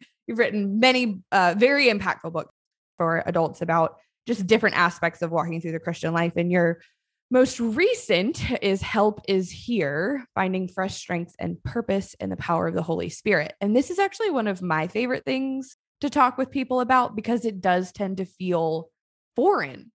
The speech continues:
I think the Holy Spirit, sometimes people get weird about it or they don't really understand it. And so,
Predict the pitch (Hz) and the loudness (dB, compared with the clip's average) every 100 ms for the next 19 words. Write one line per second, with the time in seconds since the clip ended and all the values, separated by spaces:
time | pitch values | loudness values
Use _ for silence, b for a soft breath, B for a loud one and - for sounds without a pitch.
0 | _ 208 214 180 - 196 233 277 269 - | _ -2 0 -4 -2 -4 -2 -4 -4 -4
1 | 254 247 226 208 - _ _ _ _ 196 | -2 0 0 -2 -8 _ _ _ _ 0
2 | 196 233 214 196 180 175 170 196 285 311 | 2 2 2 -2 -4 -6 -6 -4 0 0
3 | 285 277 277 277 277 269 226 180 175 180 | 0 0 0 0 -2 -2 -4 -6 -8 -10
4 | 180 180 175 175 180 196 - - 294 294 | -10 -10 -8 -8 -8 -12 -12 -4 -2 2
5 | 277 247 214 214 220 202 202 202 | 2 0 -2 0 4 4 4 0